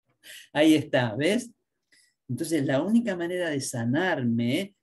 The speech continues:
es sanando. El milagro se extiende sin tu ayuda. O sea, el milagro se extiende sin mi, sin mi intervención.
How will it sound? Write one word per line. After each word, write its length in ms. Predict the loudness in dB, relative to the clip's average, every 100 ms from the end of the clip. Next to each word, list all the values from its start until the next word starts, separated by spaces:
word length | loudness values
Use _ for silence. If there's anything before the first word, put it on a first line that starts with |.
| _
es 340 | 0 2 2 -4
sanando. 800 | -6 -2 -2 -2 -6 -12 -14 -18 _ _ _ _
El 180 | 2 4
milagro 420 | 4 4 4 2
se 140 | 0
extiende 640 | -4 -4 0 0 0 -4 -6
sin 480 | -8 -4 -2 0 0
tu 120 | -2
ayuda. 500 | -8 -10 -14 -14 -18 _ _
O 100 | -4
sea, 300 | 0 0 -2 _
el 120 | 0
milagro 300 | 2 4 2
se 120 | 0 -4
extiende 380 | -4 -4 -2
sin 380 | -4 0 0 2
mi, 320 | 2 2 0 -4
sin 340 | -4 0 2
mi 80 | 4
intervención. 1000 | 4 2 0 0 -2 -2 0 0 -2